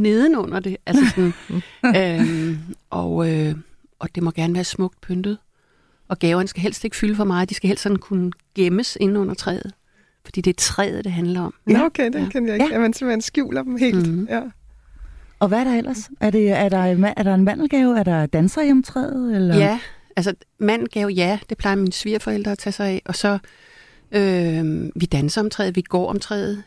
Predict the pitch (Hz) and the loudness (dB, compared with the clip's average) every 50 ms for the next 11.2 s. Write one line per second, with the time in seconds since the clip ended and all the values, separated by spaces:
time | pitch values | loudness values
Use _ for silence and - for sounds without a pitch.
0 | - - 196 190 170 180 - - - 208 196 - - 202 208 - _ _ _ _ | -10 -4 -4 -2 -2 -2 -2 0 0 0 0 0 0 -4 -4 -6 _ _ _ _
1 | _ _ _ _ _ - 180 170 165 170 196 185 175 - - - - 156 - - | _ _ _ _ _ -10 -8 -4 0 2 2 2 2 -2 -6 -10 -12 -12 -12 -14
2 | - - 139 135 123 139 147 - - 147 139 123 131 147 160 - 170 170 165 165 | -10 -4 -2 -2 0 -2 -2 -4 -4 -6 -4 -2 -2 -4 -2 0 0 0 0 0
3 | - - - - - 240 233 226 220 208 202 202 - - 226 214 214 - - 208 | -2 -6 -6 -4 -2 -2 0 2 2 2 0 -2 -4 -8 -10 -12 -12 -10 -10 -8
4 | 196 208 214 214 - 214 - _ _ _ - 202 190 185 175 - 208 - _ _ | -6 -6 -6 -6 -8 -12 -14 _ _ _ -2 -2 0 0 -2 -4 -8 -12 _ _
5 | - 185 - - _ _ _ _ _ _ _ - 196 190 196 208 214 208 196 190 | -8 -8 -8 -8 _ _ _ _ _ _ _ -2 0 0 0 0 -2 0 -2 -2
6 | 180 190 196 196 190 - - 190 180 180 190 202 226 - _ _ _ _ _ _ | -2 -2 -2 -2 -2 -4 -4 -4 -2 -2 -2 -2 -4 -6 _ _ _ _ _ _
7 | _ _ _ _ _ _ _ - 202 190 190 190 185 175 180 175 226 214 214 196 | _ _ _ _ _ _ _ -2 0 0 2 2 0 0 -2 -2 0 0 0 0
8 | 196 185 - 214 214 220 220 214 196 190 196 196 - 196 202 - - - - - | -2 -2 -2 0 0 0 0 0 0 -2 -2 0 0 0 0 -2 -4 -12 -20 -20
9 | _ _ - 185 - - 190 170 - 190 196 185 190 185 185 185 185 185 190 202 | _ _ -6 -6 -4 -4 -4 -2 -2 0 0 0 0 0 2 2 2 2 0 -2
10 | - - 190 175 180 190 208 202 - - 175 175 - - - 185 175 - - 185 | -2 -2 -2 -2 0 0 -2 -2 -4 -4 -6 -6 -6 -4 -4 -4 -2 -2 -2 0
11 | 180 185 196 214 | 0 0 -2 -2